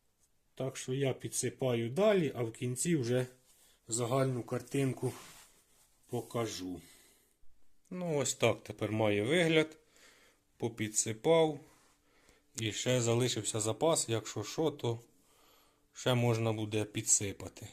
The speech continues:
Ось тут у мене були чері, дуже погано зійшли, ось це буквально пару штук, то я до-, досівав,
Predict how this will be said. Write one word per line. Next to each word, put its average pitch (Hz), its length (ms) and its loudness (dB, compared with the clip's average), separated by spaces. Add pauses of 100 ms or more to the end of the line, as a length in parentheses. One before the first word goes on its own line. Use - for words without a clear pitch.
(920)
Ось 110 180 -4
тут 120 240 -2
у - 20 -4
мене 113 280 2
були 110 260 2
чері, 139 500 0 (540)
дуже 110 260 2
погано 104 440 2
зійшли, 131 440 0
ось 104 180 -2
це 104 100 -6
буквально 104 440 -4
пару 104 280 -4
штук, - 340 -6 (920)
то 101 120 -2
я 104 360 4
до-, 104 680 0
досівав, 127 760 2